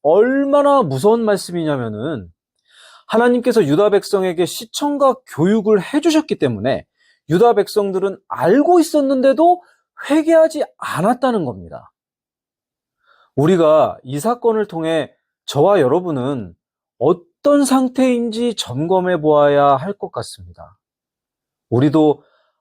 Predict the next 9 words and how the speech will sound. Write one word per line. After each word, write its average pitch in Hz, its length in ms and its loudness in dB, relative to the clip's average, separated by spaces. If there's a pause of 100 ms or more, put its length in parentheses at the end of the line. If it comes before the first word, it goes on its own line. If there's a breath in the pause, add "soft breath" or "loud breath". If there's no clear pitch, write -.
(100)
알면서 226 680 2
짓는 160 380 -4
죄들도 131 460 -4
있고 104 640 -4 (580)
죄를 180 360 2
지은 180 300 0
걸 165 300 2
알고 143 560 0 (120)
있으면서도 165 1040 -2